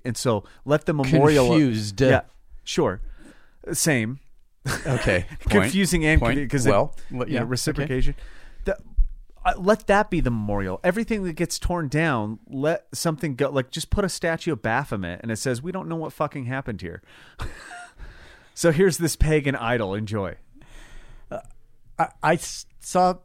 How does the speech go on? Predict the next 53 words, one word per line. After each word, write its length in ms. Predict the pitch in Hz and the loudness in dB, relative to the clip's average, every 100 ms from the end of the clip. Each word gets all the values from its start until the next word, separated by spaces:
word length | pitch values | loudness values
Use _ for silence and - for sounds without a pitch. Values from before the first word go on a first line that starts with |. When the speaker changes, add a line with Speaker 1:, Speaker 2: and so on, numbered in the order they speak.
| - | -4
Speaker 2:
somebody 340 | 170 170 170 | -2 0 -2
saying 440 | - 175 170 165 | -2 0 2 2
that 240 | 165 170 - | 0 -4 -8
some 220 | 165 156 | -4 -4
statues 440 | - 165 165 170 160 | 0 2 2 0 -4
of 100 | 160 | 0
Baphomet 420 | 196 208 185 170 | 2 2 0 0
needed 240 | 147 139 127 | 2 2 4
to 60 | |
be 120 | 135 | 2
pulled 360 | - 170 143 131 | 4 4 2 2
down 200 | 147 123 | 4 2
somewhere 480 | - 143 - 120 113 | 2 0 2 0 2
on 120 | 127 | 0
the 60 | 117 | 0
internet 340 | 113 110 101 | 0 -2 -2
recently. 440 | 107 98 107 101 92 | -4 -4 -6 -6 -6
I've 180 | 87 - | -8 -6
been 180 | 95 90 | -4 -4
weird, 200 | 92 95 | -6 -6
like, 280 | 117 87 82 | -6 -6 -6
reading 240 | 85 85 | -8 -10
some 140 | 80 82 | -10 -10
weird 200 | 78 71 | -10 -10
shit, 220 | - 87 | -10 -8
obviously. 460 | 78 80 78 - 85 | -8 -8 -10 -12 -10
But 180 | - - | -10 -4
Speaker 1:
Yeah, 120 | 220 | 0
you 60 | 247 | 0
should 180 | - 196 | -2 0
take 120 | 220 | 0
Speaker 2:
um, 40 | 220 | 2
Speaker 1:
them 60 | |
down. 220 | 190 220 214 | 2 0 0
They're 80 | |
super 300 | 147 185 170 | -2 -2 -4
satanic. 640 | 180 185 160 156 175 127 - - _ _ - | -4 -4 -4 -4 -4 -6 -10 -20 _ _ -4
Speaker 2:
Yeah. 280 | 139 185 190 - 123 | -2 -2 -6 -12 -8
Speaker 1:
Get 160 | 170 | -6
rid 140 | 190 196 | -4 -4
of 80 | 185 | -4
those 220 | 175 - | -6 -6
too. 280 | 175 120 - | -8 -8 -8
Speaker 2:
Yeah, 320 | - 165 180 - | -2 0 -2 -2
and 160 | 147 147 | 0 2
that, 160 | 156 147 135 | 2 0 0
that 180 | 139 117 | 0 2
dude 180 | 160 151 | -2 -2
with 160 | 156 | -2
that 180 | 143 131 | -2 0
cross 420 | 127 120 147 - | 0 2 0 -4
thing, 420 | - 160 165 190 170 143 135 - - - | -6 -2 -2 -4 -8 -14 -16 -18 -16 -4
um, 300 | 123 113 110 | -2 0 -2